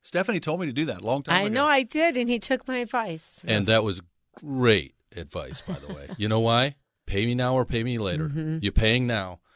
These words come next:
Speaker 3: and all the growth on that account over however long you have it will become tax-free income. So absolutely they're talking about those four oh one Ks. But unfortunately, what happens is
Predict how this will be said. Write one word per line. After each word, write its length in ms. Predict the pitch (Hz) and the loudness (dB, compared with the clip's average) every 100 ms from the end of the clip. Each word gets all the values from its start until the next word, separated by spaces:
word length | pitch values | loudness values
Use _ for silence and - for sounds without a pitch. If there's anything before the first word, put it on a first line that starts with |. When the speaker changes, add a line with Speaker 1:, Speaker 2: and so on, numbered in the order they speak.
| _ _ | _ _
Speaker 3:
and 380 | - 98 95 87 _ _ - | -2 0 0 -4 _ _ -2
all 300 | 110 127 143 | 2 4 4
the 100 | 131 | 0
growth 400 | 117 117 120 - | 0 2 2 0
on 140 | 113 | -2
that 160 | 107 110 | -2 -4
account 440 | 113 107 101 104 - _ | -4 -6 -6 -8 -16 _
over 540 | 104 98 98 95 92 _ | -8 -6 -6 -8 -10 _
however 440 | - 110 120 117 | -4 0 0 -2
long 220 | 113 110 110 | -4 -4 -4
you 80 | |
have 240 | 104 104 101 | -2 -2 -2
it 140 | 104 | -6
will 280 | 95 95 87 | -8 -10 -10
become 420 | - 92 110 92 87 _ _ _ - | -10 -8 -6 -8 -10 _ _ _ -4
tax-free 1800 | - 113 101 - - - _ _ _ _ _ - - 131 123 95 85 80 _ _ _ | 0 0 -2 -6 -12 -12 _ _ _ _ _ -18 -2 4 4 4 -2 -12 _ _ _
income. 460 | 98 85 - 73 73 | -6 -6 -8 -12 2
So 240 | 143 107 - - _ - | 4 4 0 -20 _ -4
absolutely 840 | 139 147 131 - 135 127 135 120 | 2 2 2 -2 0 2 0 -2
they're 120 | 104 101 | -6 -6
talking 380 | 113 104 95 | -4 -6 -6
about 280 | 104 101 101 | -12 -12 -12
those 220 | 104 90 | -14 -18
four 260 | - 101 98 | -16 -12 -8
oh 60 | 98 | -8
one 140 | 98 | -10
Ks. 380 | - 98 92 - _ _ | -8 -8 -10 -12 _ _
But 220 | - 117 113 | -2 0 2
unfortunately, 840 | 117 107 139 156 170 131 98 104 | -2 -2 0 0 0 -4 -4 -4
what 200 | 110 101 | -4 -6
happens 460 | - 151 175 113 92 | -6 -6 -6 -6 -6
is 200 | 92 - | -10 -12